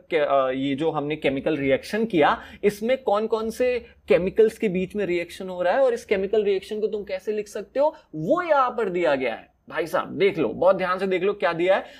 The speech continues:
हमने सबसे पहले एन ए ओ एच सॉल्यूशन लिया था, सबसे पहले टेस्ट ट्यूब में हमने एन ए ओ एच सॉल्यूशन ही डाला था। अच्छा, इस बेस के अंदर हमने मिलाया एक एसिड यानी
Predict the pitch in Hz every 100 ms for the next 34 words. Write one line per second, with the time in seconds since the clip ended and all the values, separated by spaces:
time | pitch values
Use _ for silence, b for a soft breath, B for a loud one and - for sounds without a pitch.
0 | - 196 240 277 302 294 - _ - -
1 | - 220 226 220 220 220 170 160 170 196
2 | 185 185 185 - 156 156 185 180 170 165
3 | 208 b _ - 180 214 220 226 190 -
4 | 185 185 196 196 165 180 226 165 156 170
5 | 160 160 160 156 139 131 147 135 269 277
6 | 170 123 117 - - b b b 185 185
7 | 175 B B - 320 320 165 151 220 330
8 | 330 - 202 185 156 143 143 170 - -
9 | 165 233 277 226 190 175 190 226 - -
10 | 185 226 247 - - 170 170 - 226 254
11 | 175 147 170